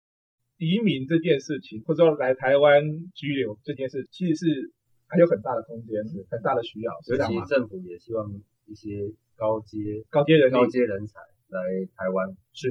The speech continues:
Speaker 2: 让台湾这个的发展更加进步。
Speaker 1: 看那个，我们现在有富国神山台积电嘛，啊，之前Google来这边设数据中心啊，或者什么，其实都是吸引了，因为台湾的不管是科技人力、个人教育，或是刚刚大家讲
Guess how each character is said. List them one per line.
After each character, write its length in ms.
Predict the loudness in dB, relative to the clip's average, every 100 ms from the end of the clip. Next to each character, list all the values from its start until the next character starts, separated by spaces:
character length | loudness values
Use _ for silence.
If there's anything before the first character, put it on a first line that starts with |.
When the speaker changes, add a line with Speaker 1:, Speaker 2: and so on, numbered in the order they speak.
| -4 -6
Speaker 2:
让 160 | -8 -8 -8
台 80 | -4
湾 160 | -4 -4 -8 -10
这 60 | -12
个 100 | -10 -6 -6 -8 _ _ -12
的 100 | -8
发 160 | -4 -6 -6
展 80 | -18 -18
更 100 | -18 -16
加 80 | -18
进 140 | _ -20 _
步。 80 | _ _ _ _
Speaker 1:
看 160 | -4 -2
那 80 | 2
个， 240 | 4 4 4
我 80 | 0
们 120 | -8
现 180 | -2 0
在 140 | 2 0
有 220 | -2 -6
富 120 | -8
国 200 | -6 -8
神 120 | -6 -6
山 120 | -4 -6 -8 _
台 80 | -14
积 80 | -12 -8
电 160 | -6 -6
嘛， 80 | -12 -20 _
啊， 80 | -10
之 160 | -6 -4
前 220 | -4 -4
Google 460 | -8 -2 0 0
来 40 | -2
这 140 | -8
边 280 | -6 -6 -6
设 160 | -8 -10
数 120 | -10
据 160 | -16 -12
中 160 | -12
心 140 | -12 -14
啊， 80 | -12
或 80 | -12
者 60 |
什 100 | -10 -12
么， 160 | -12 -14
其 120 | -12
实 80 | -4
都 180 | -2 -4
是 140 | -8
吸 200 | -18 -12
引 160 | -12 -10
了， 80 | -12 -16 _ _ _ -8
因 80 |
为 20 | -2
台 140 | 0
湾 140 | 2
的 80 | 0
不 80 | -2
管 160 | -6 -6
是 80 | -4
科 180 | -2
技 140 | -2 -4
人 180 | -8 -8
力、 100 | -10 -8
个 80 | -8
人 80 |
教 160 | -6 -6
育， 80 | -6 -8
或 60 |
是 60 | -4
刚 120 | -4
刚 80 | -2
大 160 | -4
家 20 |
讲 140 | -6